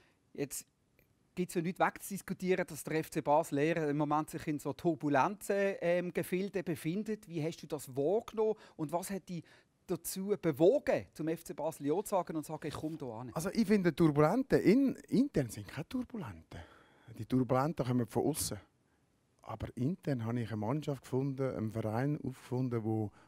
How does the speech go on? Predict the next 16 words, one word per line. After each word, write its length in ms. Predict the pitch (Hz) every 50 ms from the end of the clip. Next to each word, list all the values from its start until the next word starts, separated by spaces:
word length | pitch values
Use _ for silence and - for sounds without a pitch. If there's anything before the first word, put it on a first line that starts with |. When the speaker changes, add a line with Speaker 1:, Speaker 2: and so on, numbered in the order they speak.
| _ -
Speaker 2:
wo 100 | 107 113
glaubt, 560 | - - 113 95 92 113 160 214 - - -
wo 100 | 135 120
ruhig 400 | 113 120 123 147 190 196 - -
ist, 220 | 226 240 226 -
wo 80 | 127 117
klar 480 | - - - 117 107 104 117 139 170
ist. 200 | 202 226 226 - - - - - - - - - - - _ _
Und 220 | - 120 120 117
wir 60 | 113 -
dürfen 280 | - 113 110 - 117
nicht 120 | 113 - -
vergessen, 600 | - - - 262 214 - - - 107 107 104 107 _ -
äh, 300 | - 110 101 101 101 107 - - - - _ _ _
Viertelfinal 800 | - - - 170 220 226 - - 190 - - 156 143 131 131 113 -
Euroleague. 600 | 90 113 123 143 165 170 202 254 294 - -